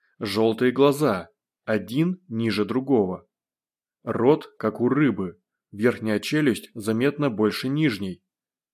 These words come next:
а разрез рта направлен вниз. Карлик был пузат, как бочонок.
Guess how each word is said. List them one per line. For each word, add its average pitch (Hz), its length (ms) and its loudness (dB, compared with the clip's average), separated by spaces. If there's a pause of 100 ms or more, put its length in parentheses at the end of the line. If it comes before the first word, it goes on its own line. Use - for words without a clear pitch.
(160)
а 110 120 -4
разрез 110 420 0
рта 113 420 -2
направлен 107 720 -2
вниз. 110 580 -6 (1400)
Карлик 113 400 0
был 110 260 -2
пузат, 113 460 0
как 101 200 -4
бочонок. 120 640 -2